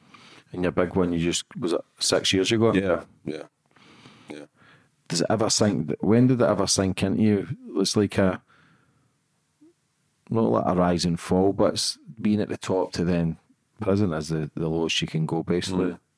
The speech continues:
Speaker 1: I've been in prison myself. It's a fucking horrible place, and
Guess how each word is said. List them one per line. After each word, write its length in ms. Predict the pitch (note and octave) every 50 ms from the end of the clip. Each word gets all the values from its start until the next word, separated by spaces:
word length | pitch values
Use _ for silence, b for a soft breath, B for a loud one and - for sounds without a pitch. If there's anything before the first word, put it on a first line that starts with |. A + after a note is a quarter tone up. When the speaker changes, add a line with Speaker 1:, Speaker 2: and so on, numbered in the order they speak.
| _ _ _ _ -
Speaker 1:
I've 100 | F2 D#2+
been 80 | G#2 G#2
in 60 | F#2
prison 260 | - - E2 D#2 D2
myself. 400 | D#2 D#2 - - D#2 D2 C#2+ -
It's 140 | C#2+ - -
a 20 | -
fucking 280 | F2+ F2+ - - D#2+ E2
horrible 320 | D#2+ D#2 D2+ D#2 E2+ E2
place, 320 | - - E2+ E2 D#2+ - -
and 140 | E2+ D#2+